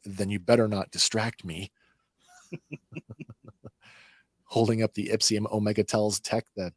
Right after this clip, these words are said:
uh, she thought they could use it to blow through the cave in. Then checking his data pad, Tech tells her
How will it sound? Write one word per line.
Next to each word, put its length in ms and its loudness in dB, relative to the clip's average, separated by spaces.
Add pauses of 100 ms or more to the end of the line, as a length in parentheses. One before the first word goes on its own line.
uh, 80 -8
she 180 -2
thought 220 0
they 100 0
could 200 -8
use 220 2
it 140 2
to 100 -8
blow 320 2
through 260 -2
the 80 -2
cave 360 2
in. 280 -2 (760)
Then 140 -4
checking 320 4
his 120 -2
data 220 6
pad, 380 -4
Tech 240 2
tells 260 2
her 220 -2